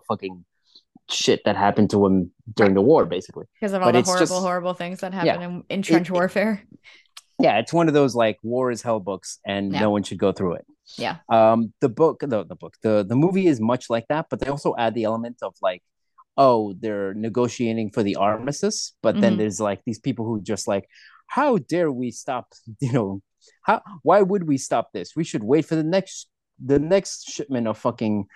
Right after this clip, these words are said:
Speaker 2: Yep.
Speaker 1: young kids so we can just send into the fucking, you know, the, the meat grinder to fucking have murdered for
Speaker 2: I
Speaker 1: no
Speaker 2: just,
Speaker 1: goddamn
Speaker 2: I
Speaker 1: reason."
Speaker 2: just, I just like the idea that, like, okay, so the last fifty platoons of eighteen-year-olds that we sent in here didn't do it.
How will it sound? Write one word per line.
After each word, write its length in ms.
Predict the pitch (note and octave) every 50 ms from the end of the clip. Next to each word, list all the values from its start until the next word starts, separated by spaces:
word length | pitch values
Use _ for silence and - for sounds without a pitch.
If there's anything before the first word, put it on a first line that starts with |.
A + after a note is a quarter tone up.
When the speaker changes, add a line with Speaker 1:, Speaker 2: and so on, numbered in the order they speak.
| - -
Speaker 2:
Yep. 300 | - B3 B3 C4 G2+ G2+
Speaker 1:
young 260 | C3 B2+ B2+ - G#2+
kids 320 | - - C3+ A#2+ G2+ -
so 140 | - - C3+
we 100 | A#2+ A#2+
can 140 | A#2 B2+ A#2
just 260 | A#2 A#2 - - - -
send 240 | C#3 C3 C3 B2+
into 240 | B2+ B2+ A#2 - C3
the 100 | G#2+ A2+
fucking, 560 | A2 - A#2+ A2 - A#2 A2 A2 G#2 G2+ G#2 - -
you 140 | A#2 A2
know, 160 | G2+ G2 F#2+ F2+ F2+ F#2+
the, 300 | G#2+ G#2 G2 F#2 F#2 F2+
the 80 | - A2
meat 260 | G#2+ A2 A2+ B2 B2+ A2
grinder 420 | - A2+ G#2 G2 G2 F#2 F2+ F2+
to 140 | - - G#2
fucking 340 | - - A2 G#2 - A2 G#2
have 140 | G#2+ G#2 F#2 _ F#2+ G#2
murdered 420 | G#2+ A2 A2 A2 G2+ G2+ F2+ - _ _ _ _ _ _ -
for 120 | - B2+
Speaker 2:
I 40 | B3
Speaker 1:
no 40 | B3+
Speaker 2:
just, 100 | G#3+ -
Speaker 1:
goddamn 260 | - A3 G#3 - G#3+
Speaker 2:
I 120 | - A#3+ C4+
Speaker 1:
reason." 140 | D4 D#4+ G4+
Speaker 2:
just, 140 | A#4 - - _ -
I 140 | - A#3+ C4+
just 200 | B3+ F4 G#4 -
like 180 | F#4 D#4+ D#4 D4+
the 120 | D#4 D4
idea 320 | C#4 C4 G#3+ G#3+ A3+ A3 A3
that, 140 | A3 G3+ D3
like, 180 | F#3 F#3+ G3 -
okay, 400 | - C#4+ C#4+ C#4+ G3 D#3+ D3 C#3+ _ _
so 120 | - - B3+
the 100 | C4 C4 B3+
last 340 | C#4 D4 E4+ G4+ G4 - - -
fifty 360 | - C#4 C4+ C4+ - C#4 C4
platoons 520 | C4 - A3 G3 - - G#3+ G3+ G3+ F#3+ F#3+
of 80 | F3
eighteen-year-olds 800 | F3+ F3+ E3 - - F3+ E3+ E3+ D#3+ D#3 D#3 D#3 D3 D3 E3 F3+ -
that 140 | G3 D3
we 100 | C3+ F3
sent 280 | F#3+ - - C#3 E3+ E3+
in 140 | D3+ C3+ F3+
here 340 | G3+ F#3+ D#3 D#3+ E3+ F3 A#2+
didn't 400 | A2+ F#3+ G#3+ G#3 G3 D#3+ E3+ F#3+
do 180 | F#3+ F3 D3+
it. 200 | B2+ A2+ A2+ -